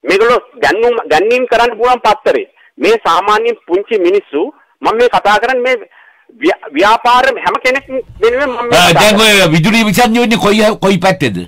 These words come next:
Speaker 1: ඔය පානදුරේ, එයා මොරටු, කොළඹට වෙන්නේ නැහැ. කොළඹ ඇවිල්ලා සුරපුරනේ. කොළඹට නෑ. මේක වෙන්නේ පා-, පානදුර ඔය, ඔය ලයින් එක වෙනකොට බුලත් සිංහල ඔය පැත්තට වෙනවා, අලුත්ගම පැත්තට වෙනකොට ඒ පැත්තෙන්. අනිත් පැත්තෙන් පිටිසර පැත්තේ. ඒ වල පුංචි කර්මාන්තකරුවෝ ඉන්නේ.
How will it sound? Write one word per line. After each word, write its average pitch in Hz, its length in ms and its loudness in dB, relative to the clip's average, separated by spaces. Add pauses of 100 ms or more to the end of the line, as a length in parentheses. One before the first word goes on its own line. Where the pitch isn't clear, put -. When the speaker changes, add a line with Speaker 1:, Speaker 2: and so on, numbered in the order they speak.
(800)
Speaker 1:
ඔය 233 120 2
පානදුරේ, 214 640 2
එයා 151 320 2
මොරටු, 175 400 0 (320)
කොළඹට 311 400 2
වෙන්නේ 226 180 4
නැහැ. - 300 -2
කොළඹ 202 260 2
ඇවිල්ලා 269 280 0
සුරපුරනේ. 285 520 2 (280)
කොළඹට 233 400 2
නෑ. 127 180 0 (580)
මේක 427 260 2 (160)
වෙන්නේ 208 480 2 (360)
පා-, 170 200 0 (200)
පානදුර 214 480 2 (320)
ඔය, 233 80 4 (160)
ඔය 240 100 4 (120)
ලයින් 233 280 2
එක 240 140 2
වෙනකොට 226 300 2
බුලත් 226 280 2
සිංහල 220 360 4
ඔය 226 240 4
පැත්තට 208 320 0
වෙනවා, 233 240 2
අලුත්ගම 214 460 2
පැත්තට 220 360 0
වෙනකොට 220 260 2
ඒ 214 140 4
පැත්තෙන්. 170 420 0
අනිත් 180 200 0
පැත්තෙන් 277 240 -2
පිටිසර 277 420 -2
පැත්තේ. 185 280 0
ඒ 240 80 4
වල 294 160 0
පුංචි 240 300 0
කර්මාන්තකරුවෝ 262 720 0
ඉන්නේ. 254 300 -2